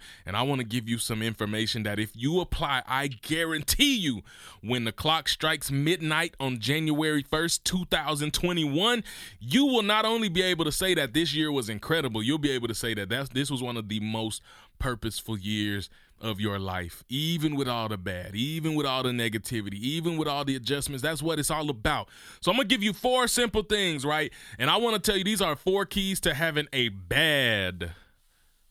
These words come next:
two thousand twenty. Yeah, I said bad. That's an acronym. We got four things, right? So the first of the four, I'm gonna get right into it without further ado, is breathe.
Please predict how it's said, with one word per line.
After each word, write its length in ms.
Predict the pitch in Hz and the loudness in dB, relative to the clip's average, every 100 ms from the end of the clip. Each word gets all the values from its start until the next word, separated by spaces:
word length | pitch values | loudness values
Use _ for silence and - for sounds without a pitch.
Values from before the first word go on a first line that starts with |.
| _ _ | _ _
two 200 | - 123 | -4 -2
thousand 460 | 113 104 98 92 90 | 0 -2 -4 -8 -8
twenty. 320 | 110 95 78 | -8 -8 -6
Yeah, 260 | 85 104 | -4 -4
I 20 | 107 | -4
said 360 | - 104 85 | -4 -4 -6
bad. 720 | 107 107 104 95 92 90 90 | -4 -4 -4 -6 -6 -6 -6
That's 240 | 85 101 - | -2 -2 -2
an 80 | 95 | -4
acronym. 520 | 87 - 80 78 85 | -4 -6 -10 -10 -8
We 80 | 90 | -4
got 220 | 90 85 | -4 -6
four 280 | - 95 87 | -6 -6 -6
things, 400 | 90 82 78 85 | -10 -12 -12 -12
right? 240 | 85 82 - - - - - | -12 -12 -18 -20 -20 -20 -12
So 120 | - | -4
the 80 | 147 | -2
first 300 | 139 160 - | 0 -2 0
of 80 | 147 | -2
the 80 | 131 | -4
four, 440 | - 107 104 98 - - - - | -2 0 0 -2 -6 -18 -20 -8
I'm 60 | |
gonna 80 | 101 | -6
get 160 | 95 101 | -2 -2
right 200 | 95 95 | -2 -4
into 340 | 92 - 95 | -4 -6 -6
it 60 | 85 | -4
without 300 | 90 110 92 | -4 -4 -6
further 380 | - 95 92 95 | -6 -6 -4 -4
ado, 380 | 85 85 82 - | -4 -6 -6 -8
is 640 | 85 85 80 78 78 - _ _ _ _ _ _ _ _ _ _ | -6 -6 -6 -8 -12 -18 _ _ _ _ _ _ _ _ _ _
breathe. 880 | 85 87 87 85 82 78 76 73 | -6 -4 -2 -4 -6 -8 -10 -12